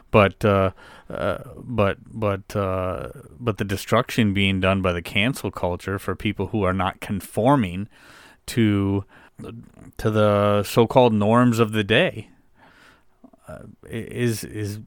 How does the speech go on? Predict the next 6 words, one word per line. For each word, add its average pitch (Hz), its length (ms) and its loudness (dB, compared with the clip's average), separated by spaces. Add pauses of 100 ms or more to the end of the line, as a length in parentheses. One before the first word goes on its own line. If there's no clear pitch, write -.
(100)
is 101 160 -8
just - 220 -6 (760)
unbelievable. 113 680 0 (200)
A-, 113 60 -2
and, 104 400 -2
and 101 380 -6